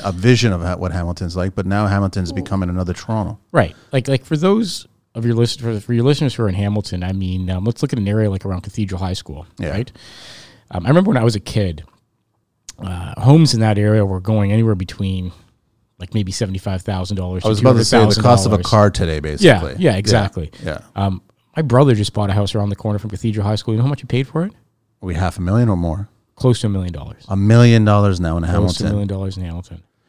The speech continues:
Speaker 2: And that's, and that, like, and, like, now that's, that's kind of getting to what we define as affordable, because you go out into Ancaster, you're looking at a million and a half.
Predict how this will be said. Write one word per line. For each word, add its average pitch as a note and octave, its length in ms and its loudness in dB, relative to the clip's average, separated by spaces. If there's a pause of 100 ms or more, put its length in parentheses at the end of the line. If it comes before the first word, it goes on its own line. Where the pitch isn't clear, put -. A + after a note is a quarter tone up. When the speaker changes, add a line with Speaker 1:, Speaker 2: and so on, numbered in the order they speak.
(300)
Speaker 2:
And D#3+ 100 2
that's, - 220 2
and E3+ 160 0
that, F#3 100 -4
like, E3 160 0
and, D3+ 160 0
like, C#3+ 220 -4
now E3 180 -2
that's, E3 240 -2
that's A#2 220 -2
kind F3 240 -2
of A2 120 -4
getting C3+ 280 2
to - 160 -2
what G#2+ 240 2
we A2 160 0
define A2+ 400 0
as G2 160 -4
affordable, G#3 540 -8 (120)
because A#2 400 -2
you F3+ 100 -2
go B2 260 0
out A#2 60 -6
into G#2+ 140 -8
Ancaster, A2+ 680 -6
you're B2 140 -2
looking A2+ 260 -4
at G#2 100 -4
a - 20 -4
million A2 280 -2
and A2+ 100 -4
a A#2 40 -2
half. D3 380 -8